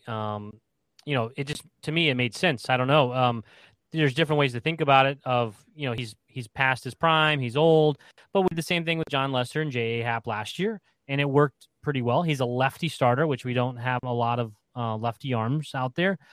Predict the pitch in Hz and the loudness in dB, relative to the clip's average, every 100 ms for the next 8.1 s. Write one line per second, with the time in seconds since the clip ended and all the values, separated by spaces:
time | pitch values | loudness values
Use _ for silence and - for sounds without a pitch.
0 | - - 165 170 165 160 165 156 139 131 | -20 -6 -2 -2 -4 -4 2 2 2 0
1 | 131 135 127 113 - 196 - - 151 139 | -2 -2 -2 -2 0 0 0 2 2 2
2 | 185 180 175 160 151 151 - 127 117 202 | -2 -4 0 0 2 0 -2 -6 2 4
3 | 170 165 143 139 139 - 131 120 131 165 | 4 2 0 -2 -2 -4 -6 -2 2 2
4 | 165 147 135 127 123 - 156 147 135 127 | 4 4 4 0 -4 0 0 2 -2 -4
5 | 127 120 - - 107 101 - 156 139 131 | -6 -6 -8 -12 -12 -12 -2 0 2 -2
6 | 123 _ _ _ 131 123 120 120 135 139 | -8 _ _ _ -4 -2 0 -2 -6 -6
7 | 143 - - 143 135 135 131 - _ - | -6 -4 -2 2 2 0 -6 -12 _ -12
8 | 127 | -12